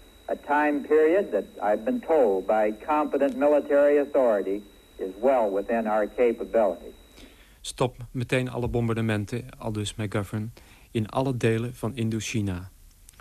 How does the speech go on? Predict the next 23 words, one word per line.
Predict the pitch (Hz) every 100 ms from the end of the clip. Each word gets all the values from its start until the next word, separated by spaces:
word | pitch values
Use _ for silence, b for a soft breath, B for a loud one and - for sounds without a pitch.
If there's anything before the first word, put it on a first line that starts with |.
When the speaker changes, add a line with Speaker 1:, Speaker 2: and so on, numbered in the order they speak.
| b b b
Speaker 2:
Stop | - - 131
onmiddellijk | 123 127 131 123 -
de |
verscheping | - 120 - 113 107 117
van | - 104
alle | 131 123
voorzieningen | - 117 127 107 104 110
die | 104
de | 101
oorlog | 117 113 -
doen | 117 110
voortduren. | - 110 104 98 95 90 95 - - B B B B B
Begin | - 117 131 131 -
met | 131 117
de | 113
ordelijke | 120 120 117 113
terugtrekking | - 120 - 113 98 95
van | 101
alle | 101 127
Amerikaanse | 110 113 107 - 104 98 -
troepen | - 127 - 95
van | - 98
Vietnam, | 90 107 92 117 95